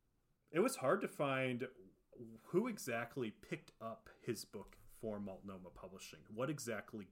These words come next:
got him that extra mile? Because I think there's a world where Josh Harris even writes, "I Kissed Daddy Goodbye." Maybe self-publishes it, and it's whatever. It's like, "Oh, my friend Josh wrote a book." But this,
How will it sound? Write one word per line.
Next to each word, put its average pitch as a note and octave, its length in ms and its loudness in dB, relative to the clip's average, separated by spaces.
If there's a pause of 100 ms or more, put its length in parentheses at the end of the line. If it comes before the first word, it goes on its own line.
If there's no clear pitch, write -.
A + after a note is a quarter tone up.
got F#2+ 220 -6 (120)
him F#2+ 140 -12 (1080)
that A2 220 -2
extra - 340 -6
mile? G2 500 -6 (260)
Because F3 180 2
I F#3+ 80 8
think A#3 240 -2
there's F#3 180 6
a C3 60 4
world A#2+ 300 4
where A2 80 0
Josh A2 360 2
Harris A2+ 300 2
even A2 260 -4
writes, A2 340 0
"I G#2 100 -4
Kissed - 300 -10
Daddy G2 200 -6
Goodbye." F#2+ 400 -6
Maybe A2 220 -2
self-publishes G2 840 -6
it, F#2+ 200 -8 (560)
and A2+ 200 0
it's - 300 -4
whatever. F2+ 480 -4 (100)
It's A2 140 -4
like, A#2 180 0
"Oh, D#3+ 100 4
my B2+ 120 2
friend A#2+ 260 0
Josh F#2+ 320 -6
wrote F2 140 -10
a E2+ 100 -18
book." - 380 -20 (800)
But C#3+ 200 2
this, - 600 2